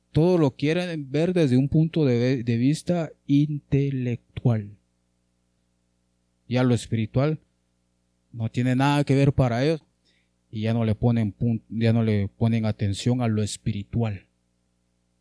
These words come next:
Que si usted le dice que Dios creó el universo, le dice, "No, ¿cómo va a ser? Demostrámelo", dice.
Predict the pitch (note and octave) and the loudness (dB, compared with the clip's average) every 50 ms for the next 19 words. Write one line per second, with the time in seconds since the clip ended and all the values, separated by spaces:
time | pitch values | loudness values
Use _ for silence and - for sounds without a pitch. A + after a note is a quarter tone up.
0 | _ _ _ _ _ _ _ _ _ _ _ _ _ _ _ _ _ _ _ _ | _ _ _ _ _ _ _ _ _ _ _ _ _ _ _ _ _ _ _ _
1 | - A2+ G#2+ - - A2 - - B2 B2+ B2 A#2 A#2+ A#2+ B2+ C3+ C3 B2 - A#2+ | -6 -6 -6 -4 -6 -8 -4 0 0 2 2 2 4 4 4 4 2 2 0 -4
2 | A2+ G#2+ - _ _ _ - - - - - - _ _ - A#2 A2 A2 A#2 A#2 | -4 -6 -8 _ _ _ -20 -20 -20 -20 -20 -20 _ _ -6 -4 -2 0 2 2
3 | A#2+ B2+ C3 B2+ - - - A#2+ A2+ A2 A#2 A#2+ B2 B2 A#2+ A2 G#2 G#2 G#2 G#2+ | 4 2 2 0 -2 -2 0 0 2 2 2 2 2 2 2 2 2 0 0 2
4 | A#2 B2+ C#3 D3+ E3 D#3+ - - B2 G#2+ G2+ G2 F#2+ F#2+ G2 F#2+ F#2 F#2 F2 F2+ | 2 2 4 2 2 0 0 -2 -4 -4 -6 -8 -8 -8 -8 -8 -8 -10 -8 -6
5 | G2 G2+ - C3 B2 A#2 A2 A2 A2 G#2+ - - - G#2+ A2+ A#2+ B2 A2+ A2+ A2+ | -8 -6 -4 -6 -6 -4 -4 -4 -2 -4 -4 -6 -8 -10 -10 -10 -12 -10 -10 -10
6 | G#2+ G#2+ G#2 G#2 G#2 G2 F2+ - - - C#3 D#3+ F#3+ A3 A#3 A3 E3 A#2+ A2 G#2 | -8 -8 -8 -6 -6 -6 -8 -6 -2 0 0 0 2 2 2 2 2 2 2 0
7 | G2 G2 G#2 G2 - - | -2 -4 -6 -8 -12 -18